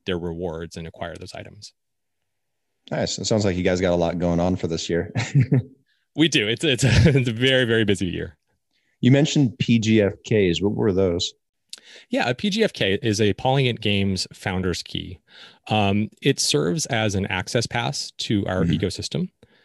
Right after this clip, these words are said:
Speaker 1: Um, again, they're, they're unique. They're an N F T, um, non-fungible token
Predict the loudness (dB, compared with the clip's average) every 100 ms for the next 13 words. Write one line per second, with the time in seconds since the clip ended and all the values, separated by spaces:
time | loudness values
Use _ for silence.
0 | _ -2 0 0 -2 0 2 2 2 2
1 | 0 2 2 2 -2 -2 -2 0 -2 -4
2 | -6 -6 -8 -12 -6 -4 -4 -8 -12 -12
3 | -6 -2 -2 -2 -4 -4 -6 -6 -8 -10
4 | -10